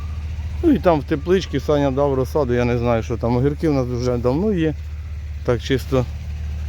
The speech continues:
на салат. Хтось каже, що це мертві огірки. Да, воно висять, огірочки є.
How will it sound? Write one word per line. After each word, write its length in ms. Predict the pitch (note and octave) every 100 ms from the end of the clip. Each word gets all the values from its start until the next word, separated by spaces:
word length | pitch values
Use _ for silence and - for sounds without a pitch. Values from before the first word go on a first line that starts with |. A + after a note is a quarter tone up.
| -
на 120 | C3
салат. 400 | - C#3 C3+ B2 -
Хтось 180 | D3 -
каже, 220 | C#3+ C3
що 160 | B2 B2+
це 160 | B2 C3
мертві 460 | F3 F3+ - E3
огірки. 520 | D3 C#3+ C3 D3 C#3+ B2+ - - - - -
Да, 140 | F#3
воно 280 | D#3+ C#3 C3+
висять, 380 | C3 B2 C3+ A#2
огірочки 580 | A#2+ C3+ E3 E3 - C3
є. 240 | B2 B2